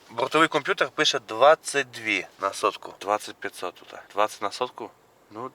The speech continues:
десь так. Ну, майже чотириста кілометрів. Якщо вісімдесят літр, е, вісімдесят ділимо на чотириста, якби я не їздив би. Тобто на чотири. Вісімдесят ділимо на чотири. Двадцять. А бортовий комп'ютер показує двадцять два. Ну, ось такий розхід.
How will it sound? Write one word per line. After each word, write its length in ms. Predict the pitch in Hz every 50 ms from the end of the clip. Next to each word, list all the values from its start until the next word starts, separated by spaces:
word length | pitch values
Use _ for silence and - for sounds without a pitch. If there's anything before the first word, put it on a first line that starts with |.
| - -
десь 160 | 147 151 -
так. 220 | - - 127 104 - -
Ну, 60 | 113
майже 280 | 120 151 180 185 208
чотириста 440 | 196 - - - 208 208 208 - 208
кілометрів. 640 | 196 - 202 185 170 127 101 90 - - 87 78 - - _ -
Якщо 300 | 95 101 - - 131 123
вісімдесят 680 | 127 123 - 135 135 127 127 123 - 151 151 - -
літр, 380 | 135 143 143 - 180 165 - _ - -
е, 320 | 92 92 90 90 87 87
вісімдесят 680 | 90 92 - - 110 107 110 117 - - 123 120 113 - - -
ділимо 420 | 107 113 113 110 107 104 104 104
на 100 | 101 101
чотириста, 560 | - - 107 - - 120 123 139 143 - 151
якби 240 | 147 139 139 147 156
я 80 | 156 151
не 140 | 151 156
їздив 360 | 160 160 156 147 147 160 156 151
би. 160 | 160 170 175 _
Тобто 240 | - 120 - - 104
на 80 | 104 101
чотири. 520 | - - 101 - 98 101 113 135 165 180 - - - - -
Вісімдесят 420 | - - 95 92 - - 101 92
ділимо 240 | 90 95 92 92 90
на 80 | 92
чотири. 460 | 90 - - - 98 110 123 143 151 - _ - _ _ _ _ -
Двадцять. 500 | - 101 117 120 120 - - - - - _ _ _ _ _ -
А 80 | 104
бортовий 300 | 107 117 131 - 139 170
комп'ютер 380 | - - 156 - 156 - 165 156
показує 380 | - - - 147 143 139 147 131
двадцять 280 | 135 139 135 - 131
два. 220 | 123 117 101 92 - - -
Ну, 320 | 104 127 160 208 269 285 277 - - _ _ _ _ _ - - -
ось 120 | - 131 -
такий 380 | - 143 - - 196 226 220 - - - - - -
розхід. 480 | 107 107 117 113 - - - 165 175